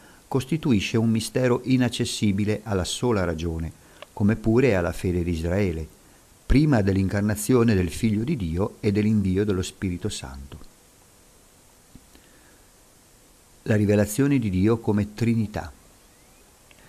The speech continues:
Il Padre rivelato dal Figlio. In molte religioni Dio viene invocato come Padre. Spesso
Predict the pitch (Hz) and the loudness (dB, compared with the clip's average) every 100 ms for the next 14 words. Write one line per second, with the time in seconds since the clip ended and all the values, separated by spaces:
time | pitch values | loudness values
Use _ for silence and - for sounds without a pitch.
0 | - - - - - 123 - 139 143 147 | -20 -20 -20 -8 0 0 2 4 4 4
1 | 156 - 107 104 107 104 104 113 110 104 | 0 0 0 2 4 2 0 -2 -2 -2
2 | - 85 78 78 - - - - - - | -6 -8 -8 -8 -10 -10 -20 -20 -20 -20
3 | - - - - - - - - - - | -20 -20 -20 -20 -20 -20 -20 -20 -10 0
4 | 135 156 185 185 110 104 98 87 85 80 | 2 4 2 4 4 6 4 2 0 0
5 | 104 117 131 123 110 95 92 101 - 123 | 0 2 2 4 4 4 4 2 0 -2
6 | 127 110 104 98 - 90 78 78 78 80 | 0 -2 0 -2 -4 -8 -10 -10 -10 -10
7 | - - _ _ _ - - - - - | -14 -20 _ _ _ -20 -20 -16 -8 0
8 | 113 - 131 | 0 2 -2